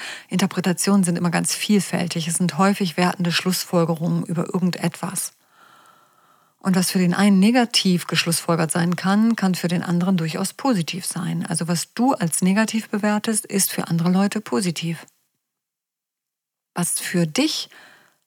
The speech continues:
fürchterlich ist, ist für andere ganz wundervoll. Der andere Mensch ist nur eine Projektionsfläche.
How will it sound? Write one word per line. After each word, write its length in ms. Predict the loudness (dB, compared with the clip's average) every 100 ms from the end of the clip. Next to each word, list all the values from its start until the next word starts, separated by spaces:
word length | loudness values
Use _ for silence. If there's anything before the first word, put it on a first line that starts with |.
| _ -2
fürchterlich 560 | 0 2 2 0 0
ist, 240 | 0 0 0
ist 180 | -2 -4
für 260 | -4 0
andere 280 | 2 2 2
ganz 340 | 2 0 0
wundervoll. 640 | 2 4 2 0 -4 -2 -4 -8 _ _ _ _ _ _ _ _ _ _ _ _ _ _ _ _ _ _ _ _ _ _ _ _ _ _ _ _ _ _ _ -20 -20 _ _ _ _ _
Der 140 | 0
andere 260 | 2 4 6
Mensch 560 | 6 6 6 2 -2 -8 _ -6
ist 300 | -4 -2 4
nur 580 | 6 6 6 4 0 0
eine 240 | 2 4
Projektionsfläche. 1500 | 2 0 2 2 -2 0 2 4 2 -2 -4 -4 -4 -4 -6